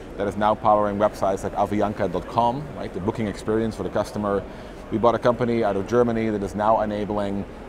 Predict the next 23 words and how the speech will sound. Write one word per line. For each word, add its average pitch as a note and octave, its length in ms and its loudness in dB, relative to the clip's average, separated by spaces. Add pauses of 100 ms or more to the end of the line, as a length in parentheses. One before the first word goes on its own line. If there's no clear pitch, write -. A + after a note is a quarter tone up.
(100)
uh, F#2 180 0
offer A#2 340 2
and A2 100 2
order G#2 220 0
management A2 480 -4
for - 140 -6
airlines A#2 480 0
to A2 100 -4
reduce G2+ 600 0
and G#2 120 -2
remove G2 460 2
the A2 80 -4
dependency A2 640 -2
on A2 100 -2
the F#2 120 -2
traditional G2 440 -4
reservation F#2 480 -2
system, D3 380 -4 (280)
the F#2+ 100 -6
system G#2+ 280 -4
I G2 60 0
mentioned F#2 320 -4
earlier G2+ 420 2